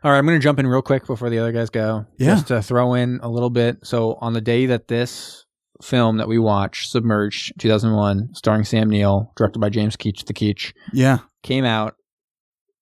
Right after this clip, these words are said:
Speaker 1: Judgment Day, professional wes-, wrestling pay-per-view event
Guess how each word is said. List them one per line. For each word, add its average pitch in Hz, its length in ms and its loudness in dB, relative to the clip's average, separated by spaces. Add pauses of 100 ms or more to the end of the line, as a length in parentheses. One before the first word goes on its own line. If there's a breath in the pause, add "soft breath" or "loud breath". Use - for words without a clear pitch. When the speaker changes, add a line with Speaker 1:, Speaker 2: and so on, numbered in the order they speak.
(240)
Speaker 1:
Judgment 131 460 0
Day, 104 440 -4 (220)
professional 120 540 -4
wes-, 107 240 -2
wrestling 107 380 -2
pay-per-view 117 580 0
event 104 560 -2